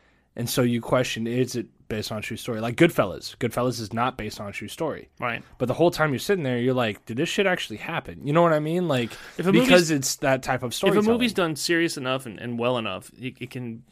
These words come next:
Speaker 2: in some cases, can be portrayed like, "Oh, yeah, this is, this for sure happened."
Speaker 1: Right.
Speaker 2: You know, and that's where, that's where they get away with being able to say, like, "based on," or, or, um, what's another phrase they use?
Speaker 1: Inspired?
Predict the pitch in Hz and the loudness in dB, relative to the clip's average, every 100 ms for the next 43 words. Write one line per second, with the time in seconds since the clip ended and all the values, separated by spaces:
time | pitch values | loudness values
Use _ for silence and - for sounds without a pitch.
0 | _ _ _ 67 73 57 _ - 139 131 | _ _ _ -20 -20 -20 _ -10 -8 -4
1 | 151 143 127 120 117 120 113 113 - 113 | -2 -2 -4 -6 -10 -10 -8 -10 -12 -10
2 | 107 123 151 143 113 147 131 113 - _ | -8 -8 -8 -8 -8 -8 -10 -12 -16 _
3 | _ 147 - 147 147 131 95 - _ _ | _ -12 -10 -10 -10 -10 -12 -16 _ _
4 | _ - 107 92 - - 117 117 110 131 | _ -12 -8 -8 -10 -8 -4 -4 -4 0
5 | 151 - 143 131 123 120 - _ _ _ | 0 0 -2 -2 -2 -6 -12 _ _ _
6 | _ _ _ _ - 151 160 143 127 117 | _ _ _ _ -4 -4 -2 -2 -2 -2
7 | 113 127 120 120 120 113 113 - 123 117 | -4 -4 -4 -2 -4 -4 -6 -8 -8 -6
8 | 113 107 - 117 107 90 107 - 113 110 | -6 -8 -8 -6 -6 -8 -10 -8 -6 -6
9 | - 117 110 107 113 _ _ _ _ _ | -6 -6 -6 -6 -10 _ _ _ _ _
10 | _ 127 104 - _ _ - 113 107 107 | _ -14 -14 -14 _ _ -16 -12 -10 -10
11 | 104 98 92 76 - _ - 131 - 110 | -8 -10 -12 -16 -20 _ -20 -18 -16 -14
12 | 98 - 90 101 107 101 92 95 - _ | -16 -14 -16 -14 -16 -16 -16 -18 -20 _
13 | _ _ _ _ _ _ - 131 - 120 | _ _ _ _ _ _ -4 -4 0 2
14 | 120 131 | 2 2